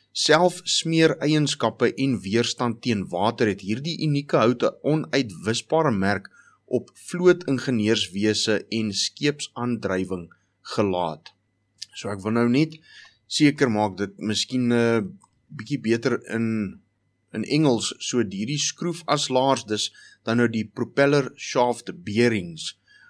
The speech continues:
wat hierdie hout dan nou in plaas van staal, soos ons dit nou sou ken vandag, was dit nou deur hierdie hout gemaak, nê?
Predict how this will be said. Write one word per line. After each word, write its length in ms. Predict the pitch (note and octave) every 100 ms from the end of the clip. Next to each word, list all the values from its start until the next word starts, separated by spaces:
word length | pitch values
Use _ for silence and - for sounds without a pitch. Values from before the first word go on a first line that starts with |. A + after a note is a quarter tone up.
| _
wat 400 | - G#2+ G#2 - -
hierdie 360 | G2 A2+ D#3+
hout 440 | G#2 G#2 A#2+ - - _
dan 380 | - G#2+ G#2+ G#2
nou 260 | G#2 G#2
in 140 | G#3 -
plaas 300 | D#3+ D#3+ E3
van 200 | D3 A#2
staal, 560 | - F3+ D#3 C3 C#3 - - - _ _
soos 260 | - A#2 G2+
ons 160 | C#3 C#3
dit 140 | A#2+
nou 80 | G2+ G2
sou 160 | G#2
ken 240 | F#2+ A#2 G2+
vandag, 460 | G2 F2+ F#2 G2 -
was 240 | F#2 G2+ G2
dit 160 | G#2 G2+
nou 100 | G#2+ G2
deur 300 | G2+ G#2+ G#2
hierdie 520 | F2+ G#2 A#2 C3+ G#2 D#2
hout 260 | G2+ D3 -
gemaak, 440 | B2 F2+ - - F2+
nê? 220 | A2+